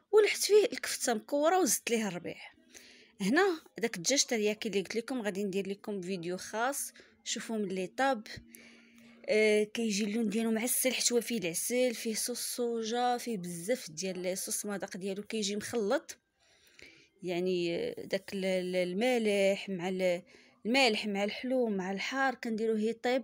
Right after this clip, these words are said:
هكا حتى كيشرب دوك، ديك لاصوص تيشربها، وداك العسل كيتعسل.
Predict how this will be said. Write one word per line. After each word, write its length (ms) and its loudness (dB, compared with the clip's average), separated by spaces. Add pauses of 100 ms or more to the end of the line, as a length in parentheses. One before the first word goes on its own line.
هكا 360 -8
حتى 320 -6
كيشرب 500 -2
دوك، 300 -6 (560)
ديك 220 -2
لاصوص 440 -4
تيشربها، 680 0
وداك 300 -2
العسل 320 -8
كيتعسل. 760 -4